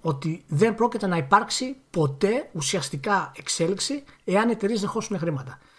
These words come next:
Και αυτό που λες, το καταλαβαίνω και ισχύει, ότι ναι, υπάρχει όντως μεγαλύτερη αντίδραση φέτος,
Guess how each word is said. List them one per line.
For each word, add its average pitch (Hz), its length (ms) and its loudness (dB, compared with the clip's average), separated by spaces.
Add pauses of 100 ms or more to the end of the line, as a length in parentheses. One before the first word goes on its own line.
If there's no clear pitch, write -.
(320)
Και 175 440 2
αυτό 180 280 4
που 247 160 -4
λες, 220 580 2 (160)
το - 100 2
καταλαβαίνω 170 640 6
και 165 120 0
ισχύει, 165 600 2 (220)
ότι 156 280 2
ναι, 196 140 6
υπάρχει 185 480 4
όντως 214 380 2
μεγαλύτερη 151 520 2
αντίδραση 139 600 -2
φέτος, 139 540 -6